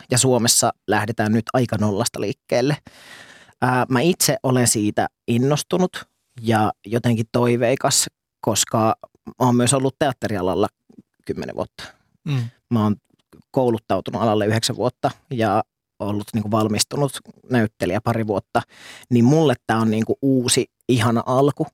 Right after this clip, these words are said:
Speaker 1: Suomessa, että edes käydään julkista keskustelua, että teatterit välittää, koska kyllähän, niinku, huutaa on saanut aikaisemminkin. Kyllä,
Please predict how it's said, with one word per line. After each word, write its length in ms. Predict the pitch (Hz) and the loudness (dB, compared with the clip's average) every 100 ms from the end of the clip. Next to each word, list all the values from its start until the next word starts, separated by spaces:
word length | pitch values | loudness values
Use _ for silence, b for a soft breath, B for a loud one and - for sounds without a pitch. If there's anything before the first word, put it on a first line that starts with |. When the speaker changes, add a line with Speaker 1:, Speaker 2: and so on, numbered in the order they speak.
| - | -8
Speaker 1:
Suomessa, 420 | - 131 135 - - | -2 0 0 -4 -2
että 160 | 127 - | -4 0
edes 260 | 151 139 - - | 0 2 0 -2
käydään 460 | 160 151 131 110 120 | 0 0 0 -2 0
julkista 340 | 131 127 127 - | 0 -2 -4 -2
keskustelua, 720 | 131 - 127 - 127 131 127 | -2 -2 -4 -2 0 2 0
että 120 | - - - | -4 -10 -2
teatterit 480 | 170 147 - 117 117 120 | 0 0 -2 -2 -2 -2
välittää, 720 | 160 143 87 _ _ - - - _ | -2 -2 -4 _ _ -6 -6 -12 _
koska 240 | 131 - 127 | -4 -4 -2
kyllähän, 380 | 175 156 147 143 | 0 0 0 0
niinku, 420 | 143 147 143 - | 0 0 -2 -2
huutaa 360 | - 240 - 117 | -2 0 0 0
on 100 | 123 | 0
saanut 280 | 165 147 175 | 0 0 0
aikaisemminkin. 640 | 160 117 113 82 76 - _ | -2 -4 -6 -10 -14 -18 _
Kyllä, 240 | 190 147 | -2 -2